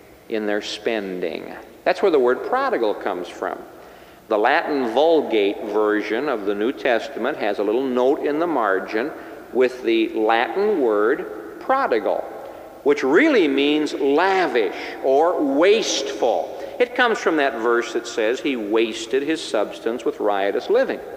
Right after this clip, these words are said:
To be prodigal doesn't mean to leave home. Many people have left home and never been prodigal. To be prodigal means to be wasteful, to be extravagant, to waste what you have.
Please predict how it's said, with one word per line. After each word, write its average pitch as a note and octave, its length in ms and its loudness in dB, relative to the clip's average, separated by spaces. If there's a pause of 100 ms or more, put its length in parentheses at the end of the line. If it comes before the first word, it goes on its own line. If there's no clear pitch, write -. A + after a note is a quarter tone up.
(600)
To - 80 0
be G#3+ 160 4
prodigal F3 1000 2
doesn't G#3 300 2
mean F#3 200 2
to B2+ 80 2
leave B2 280 2
home. C#3 400 0 (400)
Many B2 220 0
people F#3+ 300 -2
have G2 120 -2
left G2+ 280 0
home A#2+ 360 -2 (280)
and A#2+ 160 0
never G#2 180 2
been F#2+ 220 -4
prodigal. A#2 720 -2 (460)
To F#3 100 4
be E3+ 120 6
prodigal F#3+ 600 4
means G3+ 300 2
to A#3 120 2
be A#3+ 140 0
wasteful, A3+ 1120 2
to F#3 100 2
be A3+ 120 2
extravagant, F#3 1160 2 (320)
to F#3 240 6
waste A#3 420 4
what F3 280 2
you D3 80 4
have. A2 500 0